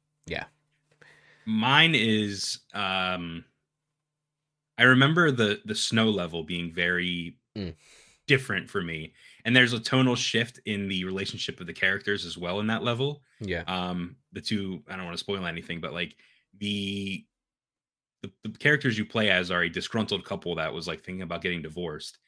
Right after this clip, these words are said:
Speaker 1: Right.
Speaker 2: And I, I think by the time you get to the snow level, they kinda start to rekindle their relationship a little bit.
Speaker 1: Mm-hmm.
Speaker 2: And it's actually really heart-, heartwarming. And, like,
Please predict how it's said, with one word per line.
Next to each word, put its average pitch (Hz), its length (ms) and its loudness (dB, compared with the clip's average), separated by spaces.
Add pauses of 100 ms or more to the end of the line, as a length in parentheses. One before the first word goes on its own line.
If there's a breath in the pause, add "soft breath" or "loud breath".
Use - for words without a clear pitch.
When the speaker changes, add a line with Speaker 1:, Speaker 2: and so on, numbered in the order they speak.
(120)
Speaker 1:
Right. 98 220 -2
Speaker 2:
And 104 140 0
I, 107 100 0 (300)
I 117 60 0
think 127 280 0
by 113 140 2
the 104 60 2
time 120 220 2
you 120 60 2
get 113 140 0
to - 80 -6
the 90 100 -2
snow 113 320 -2
level, 85 480 -4 (580)
they 107 140 4
kinda 101 300 -2
start 101 240 -4
to 95 100 -2
rekindle 92 380 -4
their 87 100 -2
relationship 90 500 -4
a 107 40 -8
little 113 180 -2
bit. 131 340 0
Speaker 1:
Mm-hmm. 101 140 -2
Speaker 2:
And 90 360 -4 (420)
it's 104 160 -6
actually 98 240 -2
really 92 240 -4
heart-, 92 260 -6 (140)
heartwarming. 87 480 -4
And, 80 80 -10
like, 82 240 -12